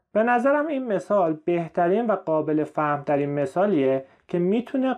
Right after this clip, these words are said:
قدرت اثر مرکب رو به شما نشون بده.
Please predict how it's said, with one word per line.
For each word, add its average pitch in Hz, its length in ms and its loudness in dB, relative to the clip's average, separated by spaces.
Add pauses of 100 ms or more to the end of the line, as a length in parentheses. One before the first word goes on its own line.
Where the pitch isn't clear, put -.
قدرت 165 440 0
اثر 139 500 0
مرکب 135 580 0
رو 226 80 2
به 165 100 0
شما 143 240 -4
نشون 117 360 -4
بده. 98 200 -8